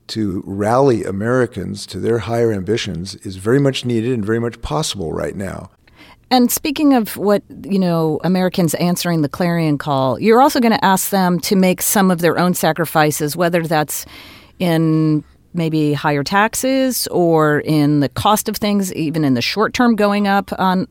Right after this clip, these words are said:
Speaker 2: electric. I know in this last election, a ballot initiative on a carbon tax lost in your state. So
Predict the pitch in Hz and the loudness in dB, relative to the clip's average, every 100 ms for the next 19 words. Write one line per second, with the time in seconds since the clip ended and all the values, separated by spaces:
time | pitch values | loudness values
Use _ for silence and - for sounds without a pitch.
0 | - 190 190 185 190 190 - - - - | -4 -2 -2 -2 -2 -2 -4 -12 -20 -20
1 | - 196 196 190 185 - 180 180 160 156 | -2 2 4 6 4 2 0 2 0 0
2 | 175 214 - 196 196 196 - 190 190 139 | 2 0 0 -2 -2 -2 -4 -2 -2 0
3 | 143 170 185 180 175 - 175 160 160 - | 2 4 2 0 -2 -2 -2 -2 -2 -4
4 | 143 127 - 160 180 196 196 190 - 202 | -2 -4 -4 -2 0 -2 -2 -4 -4 -4
5 | 190 196 - - - - - - _ - | -2 -4 -8 -18 -20 -20 -20 -20 _ 0
6 | 196 190 185 175 - 202 185 175 - - | 2 4 2 0 -2 0 0 0 -4 -2
7 | 220 208 208 - | 2 4 2 0